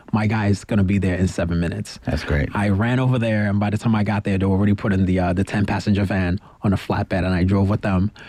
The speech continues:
Speaker 1: to the shop, and they fixed the tires, and I paid the tow truck, and I called Candace, "The, the van is ready. Let's, let's,
Speaker 2: And
Speaker 1: let's"
Speaker 2: food delivery started the next day?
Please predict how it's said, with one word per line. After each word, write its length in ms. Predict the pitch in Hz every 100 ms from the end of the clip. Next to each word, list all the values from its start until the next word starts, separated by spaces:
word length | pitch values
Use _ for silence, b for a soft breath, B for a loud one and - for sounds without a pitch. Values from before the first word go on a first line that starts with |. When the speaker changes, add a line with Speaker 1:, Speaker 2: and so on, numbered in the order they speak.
| B B -
Speaker 1:
to 280 | 120 104
the 120 | 98 107
shop, 400 | 180 147 - -
and 640 | 107 101 - 95 95 90 95 -
they 240 | 92 90
fixed 320 | - 92 -
the 80 | 104
tires, 800 | - 123 127 131 131 135 139 - -
and 640 | 110 95 92 90 87 85 90 B B B
I 80 | -
paid 240 | - 101
the 60 | 92
tow 200 | 104 117
truck, 400 | - 123 117 120
and 160 | 113 113
I 80 |
called 280 | 113 - 120
Candace, 480 | 135 151 117 - -
"The, 120 | - 98
the 120 | 101
van 220 | 101 113
is 160 | 113 98
ready. 240 | 107 98
Let's, 300 | 95 101 -
let's, 220 | 101 127
Speaker 2:
And 120 | 123 120
Speaker 1:
let's" 140 | 107
Speaker 2:
food 260 | - 135 117
delivery 400 | 113 110 110 104
started 360 | - 107 101
the 60 | 101
next 220 | 104 -
day? 160 | 120